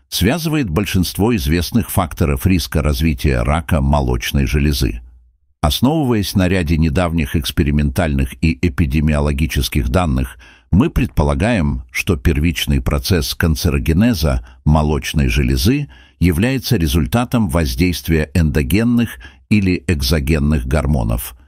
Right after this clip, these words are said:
включая фитоэстрогены, которые прямо или косвенно изменяют метаболизм эстрогенов. Ксеногормоны определяются как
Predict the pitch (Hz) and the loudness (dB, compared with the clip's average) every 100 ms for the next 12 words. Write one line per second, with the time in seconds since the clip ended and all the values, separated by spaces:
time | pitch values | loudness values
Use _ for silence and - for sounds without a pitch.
0 | _ _ - 90 78 87 76 67 - 78 | _ _ -2 0 2 0 0 0 0 0
1 | 71 64 - 73 90 131 78 - - - | 0 -2 -2 0 0 0 0 -2 -10 -8
2 | - 80 90 78 71 64 - 82 80 78 | -4 0 0 2 0 2 2 2 2 0
3 | 78 - 85 71 - - 95 87 - 73 | -2 0 0 0 -2 0 0 0 0 0
4 | 71 76 - 92 73 76 67 78 87 80 | 2 0 0 0 2 2 2 2 0 -2
5 | - 80 - 67 65 73 67 71 73 90 | 0 0 0 0 0 0 2 0 0 -2
6 | - 80 69 69 53 - - - _ _ | 0 0 0 0 -2 -6 -10 -20 _ _
7 | _ _ - - 82 76 78 76 110 143 | _ _ -4 0 0 0 0 2 2 2
8 | 85 73 80 71 76 78 73 - 76 - | 0 0 0 0 2 0 0 -2 -2 0
9 | 69 - | -2 -6